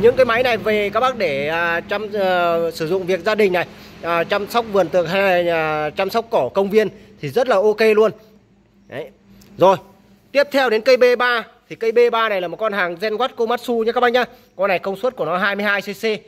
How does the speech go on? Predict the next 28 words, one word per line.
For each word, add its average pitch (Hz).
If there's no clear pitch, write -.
nòng 170
của 156
nó 185
là 220
nòng 185
ba 220
mươi 220
hai 220
ly 226
nhá. 240
Đây, 170
các -
bác 190
nhìn 190
thấy 156
vỏ 151
sáng 151
bóng 190
luôn, 226
soi 208
gương 202
được 185
nhá. 202
Đây, 139
à, 135
máy 139
sáng 170
này, 196